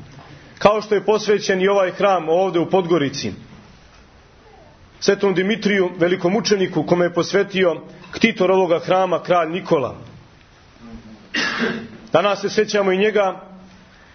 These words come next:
i molimo se za njegovu dušu kao ktitor ovoga hrama i priložnike njegove porodice, da se Bogu mole, molimo za njega i za njegovu dušu,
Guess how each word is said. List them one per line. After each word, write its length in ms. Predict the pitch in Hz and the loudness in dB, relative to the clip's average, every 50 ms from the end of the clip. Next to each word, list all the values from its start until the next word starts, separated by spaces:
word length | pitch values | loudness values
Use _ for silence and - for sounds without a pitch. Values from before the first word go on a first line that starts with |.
| - - | -6 -2
i 80 | 139 139 | 0 2
molimo 380 | 160 185 196 196 196 185 180 | 2 4 2 2 2 0 0
se 180 | 175 185 185 180 | 0 0 0 0
za 220 | 147 175 170 165 165 - - - - - - - | 2 2 0 0 -2 -6 -16 -20 -20 -8 -2 0
njegovu 360 | 165 190 190 208 202 202 202 | 2 2 2 2 2 0 0
dušu 500 | 165 190 226 226 208 - - - 202 202 - - - - - - - - - - | 0 2 2 2 2 0 0 0 -2 -2 -4 -10 -18 -20 -20 -20 -20 -20 -4 0
kao 180 | - 175 180 | 2 2 2
ktitor 360 | - - 220 220 - 208 190 | 0 -2 -4 -2 2 2 2
ovoga 320 | 196 202 202 196 175 180 175 | 2 2 2 2 2 0 0
hrama 540 | 170 165 180 202 214 208 202 190 175 170 - - - - - - - - - - - - - - - - - - - | 0 0 0 2 2 2 0 0 -2 -2 -4 -12 -20 -20 -20 -20 -20 -20 -20 -20 -20 -20 -20 -20 -20 -20 -14 -8 -4
i 100 | 160 - | -2 0
priložnike 580 | - 208 220 220 220 202 165 208 202 202 190 190 | 2 2 4 2 2 2 0 -2 0 0 2 2
njegove 380 | 190 202 190 196 190 185 180 | 2 2 2 2 2 2 2
porodice, 600 | 180 202 208 208 202 175 190 180 - - 180 165 170 - - - - - - - - - - - - - - - - - - - - - - - - - - - - - - - - - - | 2 2 2 2 2 0 -2 -4 -2 0 0 0 -2 -6 -16 -18 -20 -20 -20 -20 -20 -20 -20 -20 -20 -20 -20 -20 -20 -20 -20 -20 -20 -20 -20 -20 -20 -20 -20 -20 -20 -20 -20 -20 -12 -4 -2
da 80 | - - | -2 0
se 140 | - 196 | 0 0
Bogu 300 | 165 143 208 214 180 196 | 0 2 2 2 2 0
mole, 340 | 196 190 208 214 202 190 185 190 - - - | 2 2 2 2 2 0 0 -2 -8 -4 0
molimo 400 | 180 185 208 220 214 202 196 180 | 0 2 2 2 2 2 2 2
za 120 | 151 185 | 2 2
njega 320 | 190 208 214 196 196 185 185 | 2 2 2 4 4 2 2
i 100 | 185 165 | 0 0
za 120 | 143 175 | 0 2
njegovu 360 | 185 208 202 196 185 180 170 | 2 2 2 2 2 2 2
dušu, 440 | 147 208 240 233 - - - 196 180 | 2 2 2 2 0 0 0 0 -2